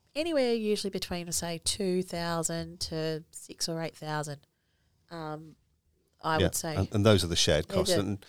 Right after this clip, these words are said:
Speaker 1: yeah.
Speaker 2: some, sometimes you'll have to pay for the room hire on top of that because,
Speaker 1: Yep.
Speaker 2: you know, you, you'll need a venue to take place the mediation, but, uh, sometimes not. I mean, we do a lot of these mediations these days by,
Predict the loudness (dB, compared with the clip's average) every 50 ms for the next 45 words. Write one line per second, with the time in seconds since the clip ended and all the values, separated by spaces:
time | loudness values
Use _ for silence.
0 | -20 _ _ 4 4 6 6 6 6 6 6 6 6 6 6 6 6 2 2 0
1 | 0 -2 0 2 4 4 4 4 0 0 0 0 2 4 4 4 4 4 0 0
2 | 2 4 4 6 6 6 4 2 0 -2 -2 -4 -4 -4 -2 -2 -2 -2 -2 -4
3 | -8 -14 -12 -10 -10 -10 -10 -10 -8 -8 -8 -6 -6 -8 -10 -10 -10 -8 -6 -2
4 | -2 0 0 0 2 2 2 2 2 0 -2 -4 -6 -8 -4 -4 -2 -4 -4 -4
5 | -6 -6 -4 -6 -8 -8 -8 -6 -6 -4 -4 -6 -6 -6 -6 -6 -6 -6 -6 -10
6 | -18 -20 -20 -20 -20 -20 -20 _ _ -2 -2 0 2 2 2 2 2 2 0 0
7 | 2 2 2 2 2 2 0 0 -2 0 0 0 0 2 2 2 2 4 4 4
8 | 4 4 4 2 0 -2 0 -2 -2 -2 -2 -2 -2 -2 -4 -4 -4 -6 -6 -4
9 | -4 -4 -4 -4 -4 -4 -4 -6 -6 -4 -4 -2 -2 -2 -4 -4